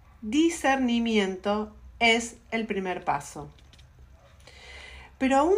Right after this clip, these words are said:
después de efectuada la elección, debéis recordar que hay muchas variedades de lo real y lo irreal, y por lo tanto debemos discernir también entre lo justo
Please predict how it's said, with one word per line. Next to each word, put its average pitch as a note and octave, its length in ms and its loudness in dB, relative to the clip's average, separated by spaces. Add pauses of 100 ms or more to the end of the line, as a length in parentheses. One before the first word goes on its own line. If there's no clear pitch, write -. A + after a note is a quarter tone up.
después D4 720 -2
de F3 80 -4
efectuada F#3 1040 2
la E3 240 -4
elección, F#3 1000 -4 (140)
debéis G#3+ 720 0
recordar G#3 720 0 (580)
que C#4 120 -2
hay C#4 80 2
muchas C4+ 540 2
variedades G#3 680 4
de G3 100 0
lo G3+ 180 2
real F#3+ 520 0
y A3+ 100 -6
lo F#3 140 -4
irreal, E3+ 560 0 (640)
y B3+ 80 -2
por D4+ 200 0
lo D#4 200 0
tanto G3+ 500 0
debemos G#3+ 720 -2
discernir B3+ 1120 -2
también G3+ 680 2
entre F#3+ 500 -6
lo F3+ 160 -6
justo B3 800 -2